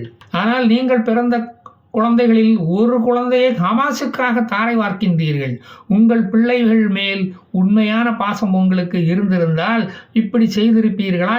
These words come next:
அவனுக்கு அகால மரணம் நிச்சயம் என்று தெரிந்தும் அவனை ஹமாஸ் இயக்கத்தில் சேர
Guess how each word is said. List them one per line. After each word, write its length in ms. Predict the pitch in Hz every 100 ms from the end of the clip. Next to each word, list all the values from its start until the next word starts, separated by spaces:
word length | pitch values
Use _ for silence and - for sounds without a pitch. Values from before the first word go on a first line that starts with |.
| 247
அவனுக்கு 480 | - 175 240 247 233
அகால 320 | 190 156 240 254
மரணம் 380 | 233 226 233 208
நிச்சயம் 440 | 214 - 269 269
என்று 220 | 247 226 190
தெரிந்தும் 500 | 190 214 220 214 214
அவனை 320 | 180 185 180
ஹமாஸ் 440 | 170 175 220 220 214
இயக்கத்தில் 560 | 196 196 180 175 160 175
சேர 180 | 180